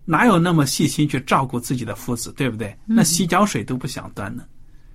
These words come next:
Speaker 1: 耶稣基督有多少亲密的人？唯一爱他的，把这个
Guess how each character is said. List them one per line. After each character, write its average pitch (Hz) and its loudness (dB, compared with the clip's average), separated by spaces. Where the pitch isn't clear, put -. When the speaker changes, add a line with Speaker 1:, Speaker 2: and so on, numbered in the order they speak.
Speaker 1:
耶 175 4
稣 175 2
基 170 2
督 165 4
有 147 4
多 156 -2
少 147 -4
亲 - -6
密 117 -4
的 - -14
人？ - -14
唯 180 6
一 233 6
爱 165 0
他 156 2
的， 139 0
把 190 6
这 208 0
个 185 2